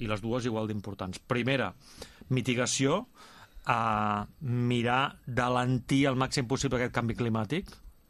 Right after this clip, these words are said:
eh, i, i, i, i aturar-lo, eh, i això vol dir, doncs, una transició energètica, bàsicament, eh, de, de, de canvi de model de producció i, i de consum per contaminar menys, no? I,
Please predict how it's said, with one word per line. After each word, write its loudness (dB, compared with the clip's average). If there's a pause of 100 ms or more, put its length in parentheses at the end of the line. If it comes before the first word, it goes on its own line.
(100)
eh, -4 (100)
i, -6
i, -8 (160)
i, -10 (100)
i 0
aturar-lo, 0 (420)
eh, -6 (140)
i -4
això -2
vol -2
dir, 0 (560)
doncs, -2
una -2
transició 0
energètica, 0
bàsicament, -2 (100)
eh, -4
de, -6 (840)
de, -4 (480)
de -6
canvi -2
de 0
model -2
de -4
producció -4 (100)
i, -6
i -4
de -8
consum -2
per -4 (160)
contaminar -2
menys, -6
no? -8 (260)
I, -6